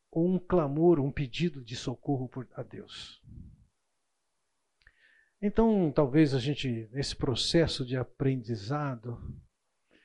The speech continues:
a gente seja mais, mais calculado, como quando você vai aprender a, a dirigir um carro. Lembra?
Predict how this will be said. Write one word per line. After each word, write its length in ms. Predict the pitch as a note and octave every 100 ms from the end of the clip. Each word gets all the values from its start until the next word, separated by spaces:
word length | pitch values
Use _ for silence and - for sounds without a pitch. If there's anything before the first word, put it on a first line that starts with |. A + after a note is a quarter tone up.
| _ _
a 100 | C#3
gente 280 | B2+ D#3+ C3+
seja 380 | - E3 D#3 C#3+
mais, 1200 | C#3 D3 D3+ D3+ C3 - - - - - - - - _ _ _ _ _ _ _ _ _ _ _ _ _ _ _
mais 260 | D3+ F#3 -
calculado, 1040 | - F3 F3+ - B2+ C#3 D#3+ C#3 A2 G#2+ - - - - - -
como 240 | - D#3+ D3
quando 240 | E3 D#3+
você 320 | C#3 C#3 -
vai 220 | C3+ C#3+ C#3+
aprender 680 | C3 C#3 B2 A#2+ C#3 C3
a, 100 | A#2 - _ _ _
a 100 | C#3
dirigir 560 | A#2+ C#3 B2+ A2+ C#3 C3+
um 80 | A#2
carro. 460 | - B2+ G#2+ G2+ - - - - _ _ _ _ _ _ _
Lembra? 420 | D3 E3 C#3 G2